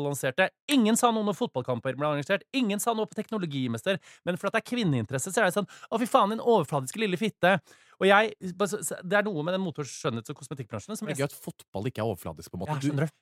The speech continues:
Speaker 2: det er en gjeng med gutta krutt som løper etter en ball.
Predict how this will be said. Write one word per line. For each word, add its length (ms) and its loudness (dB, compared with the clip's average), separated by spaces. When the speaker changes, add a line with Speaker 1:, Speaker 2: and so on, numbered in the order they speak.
Speaker 2:
det 60 2
er 160 2
en 140 2
gjeng 300 0
med 140 0
gutta 340 -4
krutt 300 -6
som 180 0
løper 680 2
etter 160 0
en 80 2
ball. 320 -2